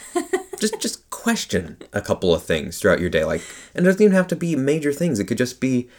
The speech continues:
Speaker 2: you go in a store and you wonder, like, "Oh, why is that put there?"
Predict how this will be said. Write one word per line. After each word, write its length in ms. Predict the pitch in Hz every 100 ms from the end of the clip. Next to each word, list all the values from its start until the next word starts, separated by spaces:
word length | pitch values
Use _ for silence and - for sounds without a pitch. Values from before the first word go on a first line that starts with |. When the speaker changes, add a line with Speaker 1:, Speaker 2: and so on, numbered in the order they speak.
| _
Speaker 2:
you 80 | 110
go 160 | 127 135
in 80 | 127
a 40 |
store 300 | - 135 135
and 80 | 127
you 80 | 120
wonder, 220 | 123 120
like, 180 | 113 - _ _
"Oh, 300 | - 147 - - _ _ -
why 260 | 104 120 139
is 160 | 139
that 220 | 139 135
put 200 | - 143
there?" 300 | - 76 78